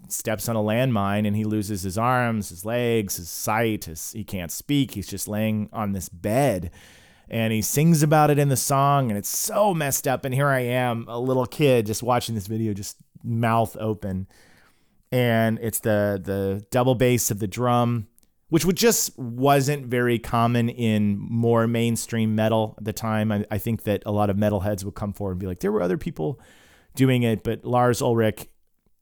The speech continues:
having that song really connect with people and us hearing that double bass like that,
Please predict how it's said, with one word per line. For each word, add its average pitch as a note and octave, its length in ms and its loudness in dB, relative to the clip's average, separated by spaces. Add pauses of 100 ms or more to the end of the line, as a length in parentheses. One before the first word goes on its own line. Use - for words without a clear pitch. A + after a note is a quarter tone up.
(300)
having C3 460 0
that A2+ 200 -2
song A#2+ 500 2
really G#2+ 220 2
connect G#2+ 340 -4
with A2 140 -6
people G2+ 500 -4 (580)
and A2 160 0
us A2 160 0
hearing A#2 280 2
that G#2 100 0
double G#2+ 220 0
bass G#2 260 0
like F#2+ 160 -6
that, F#2 380 -4